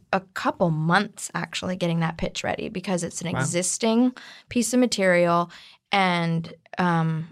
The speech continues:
Speaker 1: we thought it would be effective to really lay out how the whole season
Speaker 2: Mm-hmm.
Speaker 1: would work. And it's a mystery. Uh, it's a murder mystery.
Speaker 2: Yeah.
Speaker 1: So this was new to me.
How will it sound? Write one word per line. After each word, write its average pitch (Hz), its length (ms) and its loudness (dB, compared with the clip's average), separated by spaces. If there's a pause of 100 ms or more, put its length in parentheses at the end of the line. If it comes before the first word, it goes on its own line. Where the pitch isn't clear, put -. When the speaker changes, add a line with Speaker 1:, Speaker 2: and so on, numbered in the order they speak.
(120)
Speaker 1:
we 180 480 0
thought 175 400 2
it 175 140 0
would 175 180 -2
be 170 480 0 (140)
effective 196 680 0
to 185 160 2
really 185 420 2
lay 180 180 2
out 170 200 4
how 180 180 2
the 165 100 0
whole 170 320 0
season 165 580 -6
Speaker 2:
Mm-hmm. 131 340 4
Speaker 1:
would 185 140 0
work. 220 320 4
And 214 120 4
it's 220 140 2
a 277 40 4
mystery. - 540 0 (680)
Uh, 185 460 6
it's 185 140 -2
a 196 40 4
murder 240 240 6
mystery. 170 360 -2
Speaker 2:
Yeah. 78 60 -8
Speaker 1:
So 196 540 4 (300)
this 220 300 2
was 240 140 2
new 233 180 8
to 233 120 0
me. 185 340 2